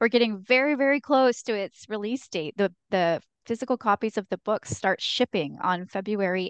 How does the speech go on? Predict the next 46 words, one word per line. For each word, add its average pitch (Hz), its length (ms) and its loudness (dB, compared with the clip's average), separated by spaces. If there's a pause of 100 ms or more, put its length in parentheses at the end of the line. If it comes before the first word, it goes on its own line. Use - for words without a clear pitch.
(100)
eighth, 180 340 -4
so - 180 -8
coming 190 320 -8
up 175 140 0
next - 320 -8
month. 180 320 -4 (560)
And 196 320 4
I 202 160 2
now 214 340 6
have 220 360 2
some 208 200 -2
events 190 400 0
on 277 140 2
the 254 80 -2
books, - 560 -2
um, 190 400 -4
where 202 100 0
I'm 202 80 2
gonna 196 180 -4
be 196 320 -4
in - 120 -6
person 294 500 2
and 196 380 -6
giving, 185 420 -4
uh, 156 320 -6
just 226 280 -6
a - 20 0
little 285 200 4
bit 240 180 4
of 247 100 4
a 233 40 4
lecture 214 500 2
and 196 140 2
also 196 220 -2
just 185 220 -6
answering 180 300 -8
questions 254 580 2
and 175 120 -4
signing 220 360 0
books 208 380 2
and 160 180 -6
hanging 202 320 -4
out 196 200 2
and 170 120 -10
meeting 196 240 -4
people. 190 360 0